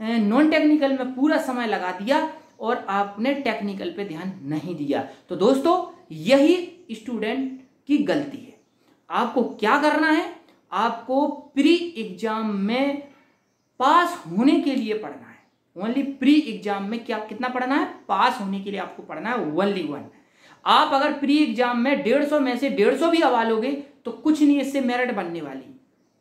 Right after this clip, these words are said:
क्यों? क्योंकि प्री एग्जाम only passing के लिए है, इसमें merit कोई नहीं बनेगी। अगर आपके डेढ़ सौ में डेढ़ सौ नंबर आएंगे और ये बंदे के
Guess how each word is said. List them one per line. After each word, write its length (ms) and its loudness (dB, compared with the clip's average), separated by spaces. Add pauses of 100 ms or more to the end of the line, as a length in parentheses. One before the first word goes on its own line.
क्यों? 220 6
क्योंकि 480 -2
प्री 360 2
एग्जाम 560 0
only 340 -2
passing 380 0
के 140 0
लिए 280 4
है, 340 -4
इसमें 240 -4
merit 640 0 (300)
कोई 260 2
नहीं 220 4
बनेगी। 340 2
अगर 220 2
आपके 260 0
डेढ़ 300 0
सौ 100 2
में 140 2
डेढ़ 160 2
सौ 100 -4
नंबर 300 -2
आएंगे 280 0
और 180 0
ये 200 0
बंदे 400 -2
के 260 0